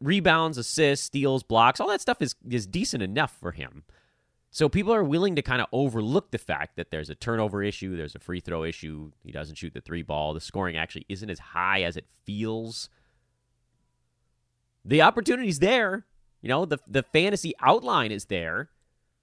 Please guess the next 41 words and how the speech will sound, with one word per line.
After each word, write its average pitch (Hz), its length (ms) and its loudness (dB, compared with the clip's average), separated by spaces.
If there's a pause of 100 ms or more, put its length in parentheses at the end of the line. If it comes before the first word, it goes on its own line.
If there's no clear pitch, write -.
(200)
but 95 220 -2
he 113 80 -8
still 226 340 -2
hasn't 139 340 -4
stepped - 380 -4
through 151 140 -2
that 160 240 2
door. 214 260 2
And 113 180 -2
I 117 100 0
just, 139 340 -4
I 95 100 -6
don't 131 200 -6
know 160 140 0
that 233 120 -2
it's 165 100 -6
gonna 127 160 0
happen, 175 500 0 (300)
especially 226 300 2
with 170 80 4
Houston 156 440 -2 (120)
likely 139 440 0
to - 80 2
get 156 140 2
another 196 320 4
really 127 520 4
high 110 220 2
draft 95 360 -2
pick. - 320 -10 (1120)
This - 200 -8
might 269 200 2
have 440 100 2
been 202 160 6
the 151 140 4
opportunity 147 540 0
year 90 360 -4
for 107 220 -2
him. 76 320 -8 (160)
We'll 196 160 -2
see, 131 180 0
though. - 280 -8